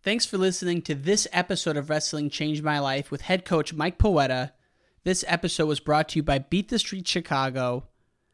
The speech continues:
Help Chicago youth experience the life-changing power of wrestling with a donation to Beat the Street Chicago.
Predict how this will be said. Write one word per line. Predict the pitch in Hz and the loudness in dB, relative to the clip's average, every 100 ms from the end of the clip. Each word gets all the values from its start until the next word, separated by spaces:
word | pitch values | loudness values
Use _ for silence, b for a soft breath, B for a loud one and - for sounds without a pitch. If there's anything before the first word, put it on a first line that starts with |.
| _ _ - | _ _ 2
Help | 208 - | 2 4
Chicago | - - - 202 233 | 0 0 2 4 6
youth | 226 185 151 | 6 4 2
experience | 135 - 156 151 147 | -2 -2 0 2 0
the | 143 | 0
life-changing | 147 160 - 196 185 180 | 2 2 4 4 4 2
power | 185 160 160 | 4 6 6
of | 160 | 6
wrestling | 147 131 - 135 | 2 0 0 0
with | 139 139 | 2 2
a | 139 | 0
donation | 135 160 220 185 135 - 123 123 | 4 6 8 6 4 0 -4 -6
to | - | -6
Beat | 147 147 | -2 -2
the | - | -2
Street | - 147 | -4 -4
Chicago. | - 147 135 113 117 113 | -4 -2 -2 -2 -4 -6